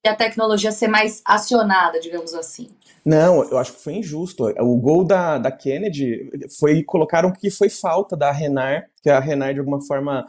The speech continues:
Speaker 2: afetou ali, a, a, porque a jogadora cabeceou contra o próprio gol. Foi um, um gesto muito esquisito, mas eu não consegui ver um lance faltoso ali da Renard. Tudo bem, a França acabou sendo eliminada por conta disso, a gente comemora, mas aquele gol <laughs> me pareceu legal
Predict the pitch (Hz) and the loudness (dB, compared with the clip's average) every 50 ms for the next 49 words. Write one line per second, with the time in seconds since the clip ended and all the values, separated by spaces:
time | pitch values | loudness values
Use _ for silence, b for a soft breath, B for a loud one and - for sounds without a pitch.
0 | B B - 131 - - 165 139 - _ - 147 156 165 165 151 135 143 151 143 | B B -16 -16 -10 -8 -10 -10 -8 _ -6 -4 -2 0 2 2 2 4 2 2
1 | 139 - - 139 - _ 226 196 - 185 170 196 196 196 180 185 208 226 226 - | 2 0 -4 -8 -8 _ -6 -4 -4 -2 -2 -2 -2 -2 -2 -2 -2 -2 -4 -4
2 | _ - 202 185 226 220 - - 196 202 - 220 220 226 214 - - 202 202 - | _ -6 -4 -4 -6 -6 -4 -4 -4 -4 -4 -6 -8 -10 -8 -4 -4 -4 -4 -4
3 | 240 190 156 165 143 - - 151 175 208 208 185 165 175 185 160 135 147 156 170 | -6 -8 -6 -6 -8 -8 -10 -10 -8 -6 -6 -6 -8 -12 -16 -14 -4 0 0 0
4 | 180 - - 196 165 175 190 - - - 220 180 147 180 185 185 - 127 131 147 | 0 -2 -6 -12 -12 -12 -14 -14 -10 -6 -6 -4 -4 -4 -4 -6 -6 -6 -6 -6
5 | - - b b b b b b _ - - 196 208 254 226 202 240 233 208 254 | -6 -8 b b b b b b _ 0 2 2 4 2 2 2 2 2 4 4
6 | 247 254 247 220 220 240 247 - 247 - - 226 214 220 214 - 180 170 180 190 | 4 6 6 6 6 4 4 0 -4 -4 -2 -2 -2 -2 -2 -4 -4 -2 0 0
7 | 156 160 143 143 143 147 147 147 139 135 151 156 151 - - 208 214 214 202 165 | 0 0 0 0 0 0 0 0 0 -2 -2 -4 -4 -6 -6 0 2 2 2 2
8 | 143 120 143 - - 165 151 165 185 - - 202 196 190 214 180 156 165 190 185 | 0 -2 -4 -6 -4 -2 0 0 0 0 0 0 0 0 -2 -4 -2 -2 -4 -2
9 | - 208 190 185 185 180 190 185 180 175 175 180 180 - 180 - 185 185 180 - | -2 -4 -4 -4 -6 -6 -6 -6 -6 -8 -10 -12 -14 -14 -14 -14 -14 -14 -10 -8
10 | 170 143 127 196 214 - 156 151 151 139 - - - 147 156 156 147 151 175 202 | -8 -8 -8 -10 -12 -14 -14 -14 -14 -14 -10 -8 -6 -4 -4 -4 0 2 4 4
11 | 196 160 143 143 147 143 B B B B _ - - - - - 180 180 147 170 | 4 4 4 2 0 0 B B B B _ -4 -2 0 2 2 2 4 4 6
12 | 180 190 208 190 202 - 233 - - 240 233 - 190 185 180 165 - 180 170 165 | 6 6 6 4 4 2 0 0 2 -2 -2 0 -2 -2 -2 -2 -4 -6 -6 -4
13 | 165 185 202 185 151 147 147 160 175 170 147 - | -4 -2 -2 -2 0 -2 -2 0 -2 -2 -4 -6